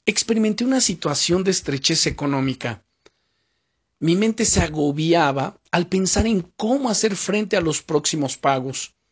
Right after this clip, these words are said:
Y notaba cómo eso me había afectado también a nivel espiritual. Una tarde, mientras pensaba en todo eso,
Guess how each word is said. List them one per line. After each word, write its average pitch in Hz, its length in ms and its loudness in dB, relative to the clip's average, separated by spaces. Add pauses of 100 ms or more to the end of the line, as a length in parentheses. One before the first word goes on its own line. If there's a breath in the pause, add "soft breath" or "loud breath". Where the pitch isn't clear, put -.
(760)
Y 226 100 4
notaba 247 400 2
cómo 214 220 2
eso 226 180 2
me 190 80 4
había 170 160 4
afectado 170 800 2 (320)
también 147 580 2
a 285 60 2
nivel 165 320 4
espiritual. 135 800 0 (1080 soft breath)
Una 302 260 2
tarde, 147 340 2
mientras 147 380 0
pensaba 185 480 2
en 226 80 6
todo 196 280 2
eso, 139 440 2